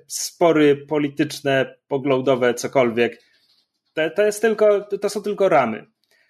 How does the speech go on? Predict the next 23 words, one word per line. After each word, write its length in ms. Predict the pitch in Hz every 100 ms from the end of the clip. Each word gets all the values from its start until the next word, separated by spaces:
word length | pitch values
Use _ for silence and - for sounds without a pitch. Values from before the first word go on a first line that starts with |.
| _ _ _
A 80 | 220
cała 340 | 254 285 254
reszta 360 | 247 262 - 226
to 140 | 226
jest, 360 | 208 208 208 -
wiesz, 260 | 117 135 - 180
Hobart 500 | - 202 190 185 190
nie 140 | 196
ma 120 | 180 170
tam 180 | 170
żadnych 340 | 147 165 151 147
szans 300 | 175 165 -
na 120 | 156
początku, 760 | 147 127 220 214 - 196 190 - _ _ _ _ _ _ -
a, 300 | 139 143 123
ale 220 | 151 170
ma 120 | 175
mocnego 520 | 180 175 - 185 165
haka 420 | 135 165 - 127
na 280 | 120 120 123
kontrkandydatkę, 920 | - 139 135 139 123 123 170 170 170
to 120 | -
znaczy 680 | 135 151 143 151 143 143 139